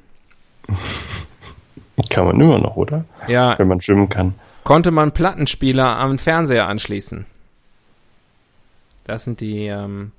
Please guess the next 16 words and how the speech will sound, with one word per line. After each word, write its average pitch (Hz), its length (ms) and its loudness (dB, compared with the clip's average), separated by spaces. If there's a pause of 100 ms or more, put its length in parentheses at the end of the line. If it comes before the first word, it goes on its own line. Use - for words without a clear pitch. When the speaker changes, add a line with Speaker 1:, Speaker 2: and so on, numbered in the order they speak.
(480)
Speaker 2:
die 110 80 -2
Fragen 113 360 -2
zum 101 180 -10
Thema 101 260 -6
Plattenbau. 98 760 -10 (1800)
Ähm, 107 720 -4 (340)
ich - 180 -12
gebe - 200 -14
einfach - 220 -16
mal - 180 -18
Plattenbau. - 840 -18 (240)
Speaker 1:
Vielleicht 110 400 2 (140)
gibt - 280 -2
es 123 180 0
im 120 180 2
Plattenbau. 92 680 -2